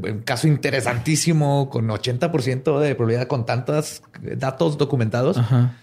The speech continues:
Speaker 1: que sí te hace pensar de, "Wow, ¿cuántos P K Mans o P K
Speaker 2: O
Speaker 1: Women
Speaker 2: habrá,
Speaker 1: habrán por
Speaker 2: ajá.
Speaker 1: ahí, güey?"
Speaker 2: O, y güeyes que no les importa, ¿no? O sea, reconocidos, güey. O sea, que a lo mejor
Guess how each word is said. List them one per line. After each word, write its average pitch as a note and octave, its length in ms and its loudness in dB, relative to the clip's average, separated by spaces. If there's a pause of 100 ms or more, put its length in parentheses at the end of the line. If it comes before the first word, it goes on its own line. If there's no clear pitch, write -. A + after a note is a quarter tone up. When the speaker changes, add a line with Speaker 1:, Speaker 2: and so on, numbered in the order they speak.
(160)
Speaker 1:
que B2+ 100 -4
sí A#2+ 120 0
te C3 80 0
hace C3 160 2
pensar B2 320 2
de, C3 140 4
"Wow, D#3 800 2
¿cuántos D3 380 0
P D#3+ 160 -4
K D3+ 140 0
Mans D3 560 0
o B2 120 2
P C#3 120 0
K D#3 180 2
Speaker 2:
O D#3 60 8
Speaker 1:
Women D3+ 160 8
Speaker 2:
habrá, D#3 420 8
Speaker 1:
habrán C3 340 4
por C#3+ 100 8
Speaker 2:
ajá. D3+ 200 8
Speaker 1:
ahí, F#3+ 60 8
güey?" G3 140 6 (280)
Speaker 2:
O, - 100 6
y F#3 120 6
güeyes G3+ 280 8
que E3+ 120 4
no D3 360 6
les G3 140 6
importa, G3 420 6
¿no? F#3 120 8
O F#3 40 10
sea, F3+ 120 4
reconocidos, F3 680 6
güey. C#3+ 140 6
O B2+ 80 4
sea, B2+ 160 0
que A2+ 300 0
a - 80 -2
lo B2 120 2
mejor B2+ 360 0